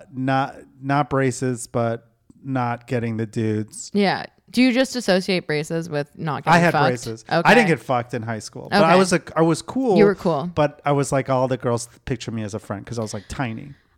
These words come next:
Speaker 2: I was, I was the friend. Like, I, I
Speaker 1: Yeah.
Speaker 2: was friends with the cool kids, and
Speaker 1: Yeah,
Speaker 2: I had
Speaker 1: same.
Speaker 2: a lot of cool
Speaker 1: Well, the
Speaker 2: friends.
Speaker 1: drama cool.
Speaker 2: No, I wasn't really friends with the drama
Speaker 1: Yeah.
Speaker 2: kids.
Speaker 1: The,
Speaker 2: I
Speaker 1: the
Speaker 2: wasn't close
Speaker 1: jocks.
Speaker 2: with them. There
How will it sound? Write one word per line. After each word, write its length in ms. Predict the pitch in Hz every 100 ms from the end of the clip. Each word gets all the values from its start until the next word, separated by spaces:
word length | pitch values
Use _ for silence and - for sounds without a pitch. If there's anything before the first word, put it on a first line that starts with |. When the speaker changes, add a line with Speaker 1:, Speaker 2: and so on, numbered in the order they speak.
| _
Speaker 2:
I 160 | 196 196
was, 300 | 190 175 - -
I 120 | 180
was 180 | 185 175
the 80 |
friend. 180 | 185 208
Like, 140 | 175 -
I, 140 | 208 226 - - _
I 60 | 277
Speaker 1:
Yeah. 40 |
Speaker 2:
was 140 | 339 -
friends 260 | 262 254 190
with 240 | 196 -
the 80 | 180
cool 380 | - 202 175 151
kids, 540 | - 208 180 - 165
and 60 | 156
Speaker 1:
Yeah, 80 | 165
Speaker 2:
I 60 |
had 100 | 196
Speaker 1:
same. 80 | 190
Speaker 2:
a 60 | 175
lot 160 | 147
of 80 | 139
cool 240 | - 156 143
Speaker 1:
Well, 240 | 175 160 143
the 40 |
Speaker 2:
friends. 160 | 127 170
Speaker 1:
drama 340 | 127 120 104 -
cool. 320 | 113 117 - -
Speaker 2:
No, 320 | 247 262 269
I 140 | 226 247
wasn't 300 | 330 359 320
really 200 | 339 359
friends 240 | 403 381
with 80 | 240
the 100 | 170
drama 280 | 160 139 117
Speaker 1:
Yeah. 160 | -
Speaker 2:
kids. 220 | 139 151 -
Speaker 1:
The, 120 | 143
Speaker 2:
I 40 |
Speaker 1:
the 80 | 175
Speaker 2:
wasn't 280 | 330 320 113
close 320 | 110 240 240 -
Speaker 1:
jocks. 20 |
Speaker 2:
with 140 | 208
them. 300 | - 180 185 - - - -
There 160 | 262